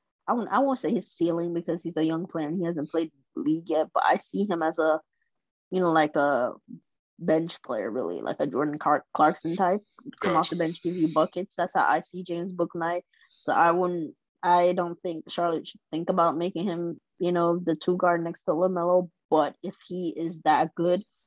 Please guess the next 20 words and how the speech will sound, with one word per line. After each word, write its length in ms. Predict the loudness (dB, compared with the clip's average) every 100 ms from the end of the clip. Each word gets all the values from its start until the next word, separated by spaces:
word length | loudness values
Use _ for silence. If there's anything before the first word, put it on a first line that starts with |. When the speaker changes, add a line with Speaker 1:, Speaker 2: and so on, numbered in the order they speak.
| _
Speaker 1:
then 180 | -8 -6
he's 200 | -4 -4
that 240 | -2 -2 0
good. 320 | 2 0 -4
So 400 | -6 -4 -4 -4 _ -20 -20 -18
Speaker 2:
Right. 120 | -18 -8 0
Speaker 1:
I 60 |
don't 140 | 2 2
know. 100 | 2
We'll 140 | 2
have 200 | 2 -2
to 60 | -4
see 200 | -4 -4
with 180 | -4 -6
that. 220 | -8 -8 -12 _
But 260 | -2 -2 -2 -6
Speaker 2:
Yeah. 60 |
Speaker 1:
for 120 | -4 -2
my, 480 | 0 0 2 2
um, 540 | 0 -2 -4 -6 -10